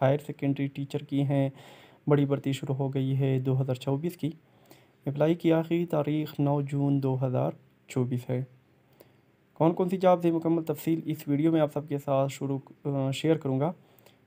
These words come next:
इससे पहले अगर आप हमारे इस चैनल Jobs M C Qs पर नए आए हैं तो kindly हमारे इस चैनल Jobs M C Qs को सब्सक्राइब करें। आगे बेल वाली आइकन पर क्लिक करें ताकि जैसे ही मैं कोई न्यू वीडियो अपलोड करूँ तो इसका नोटिफिकेशन आपको मिले।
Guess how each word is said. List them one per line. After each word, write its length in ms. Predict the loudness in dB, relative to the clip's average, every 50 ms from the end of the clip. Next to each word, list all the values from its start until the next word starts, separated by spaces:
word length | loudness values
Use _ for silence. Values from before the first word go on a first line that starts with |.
| _ -8
इससे 160 | -4 -4 0
पहले 340 | 2 4 4 4 4 4 4
अगर 260 | 2 4 4 4 4
आप 220 | 4 4 2 2 2
हमारे 240 | 0 0 2 0 0
इस 120 | -4 -4
चैनल 240 | -4 -4 -2 -2 -2
Jobs 480 | -2 -2 -2 -2 -2 -4 -8 -2 -2 -2
M 40 |
C 180 | -2 -4 -8 -6
Qs 120 | -6 -6
पर 180 | -4 -8 -4 -2
नए 200 | 0 0 0 0 0
आए 100 | 0 0
हैं 140 | 0 0 -2
तो 100 | -4 -6
kindly 360 | -4 0 0 0 2 2 0
हमारे 260 | 0 2 0 0 0
इस 80 | -2 -4
चैनल 240 | -2 -2 -2 -2 -2
Jobs 240 | 0 -2 -2 -2 -2
M 180 | -6 -6 -6
C 120 | -8 -8 -8
Qs 100 | -8 -8
को 200 | -6 -6 -6 -6
सब्सक्राइब 460 | -6 -8 -12 -10 0 4 4 4 4 2
करें। 180 | 0 2 2 0 -2 -8 -20 _ _ _ _ _ _ _ _ _ _ 2
आगे 200 | 4 6 6 4
बेल 160 | 4 4 2
वाली 220 | 2 2 2 2 2
आइकन 280 | 0 -2 0 -2 -4
पर 200 | -6 -4 -8 -8
क्लिक 220 | -6 -6 -6 -4 -2
करें 180 | -2 -2 -2
ताकि 240 | -2 -2 -2 -2 -2
जैसे 260 | -2 -2 -4 -4 -2
ही 160 | -2 0 0
मैं 160 | 0 0 -2 -2
कोई 140 | -4 -6
न्यू 180 | -4 -2 -2 -2
वीडियो 220 | -2 -2 -2 -2
अपलोड 320 | -2 -4 -4 -2 -4 -4 -4
करूँ 180 | -4 -6 -6
तो 100 | -6 -6
इसका 240 | -8 -8 -4 -2 -2
नोटिफिकेशन 560 | -2 -2 -4 -6 -10 -8 -6 -6 -4 -2 -4
आपको 220 | -4 -4 -4 -4 -4
मिले। 220 | -4 -2 -4 -6